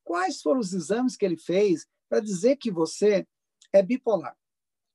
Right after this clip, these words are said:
Quais foram os exames que ele, ah, ele concluiu que você tem depressão, né? Que ele mudou de ideia? É, não há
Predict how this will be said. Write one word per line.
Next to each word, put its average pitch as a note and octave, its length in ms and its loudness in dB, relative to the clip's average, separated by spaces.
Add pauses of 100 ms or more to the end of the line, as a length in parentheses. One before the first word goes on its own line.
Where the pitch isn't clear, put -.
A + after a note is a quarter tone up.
(160)
Quais F4 320 -8
foram C#4+ 160 -4
os F3+ 140 -8
exames F#3 520 -4 (440)
que C4 100 -4
ele, C#4+ 160 0 (260)
ah, F3 300 -2
ele F#3+ 240 -2
concluiu A#3+ 640 2
que - 120 -18
você G3 400 -2 (120)
tem A#3 280 -4 (220)
depressão, F3+ 640 -4 (640)
né? - 100 -14
Que G3+ 120 -4
ele G#3 80 -2
mudou A3+ 360 4
de E3 120 -2
ideia? - 340 -4 (920)
É, F3 300 2 (180)
não A3+ 440 4
há A#3 320 0